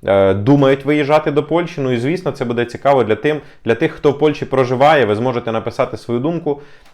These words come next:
після перегляду цього відео. Дивіться його до кінця. Е, дякую кожному з вас за лайки, за коментарі, за підписки. Також, якщо,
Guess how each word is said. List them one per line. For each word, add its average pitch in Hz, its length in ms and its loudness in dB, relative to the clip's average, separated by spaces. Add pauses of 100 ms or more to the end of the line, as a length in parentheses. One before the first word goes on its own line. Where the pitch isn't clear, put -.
(120)
після 147 260 0
перегляду 131 540 4
цього 127 260 0
відео. 104 320 2
Дивіться 127 360 -2
його 113 160 4
до 113 100 0
кінця. 175 500 0 (500)
Е, 101 340 6
дякую 123 440 4
кожному 107 400 0
з 101 60 -6
вас 104 340 2
за 104 160 2
лайки, 151 400 2
за 104 520 4
коментарі, 117 540 0
за 107 140 0
підписки. 160 600 -2 (1120)
Також, 160 420 4
якщо, 143 640 4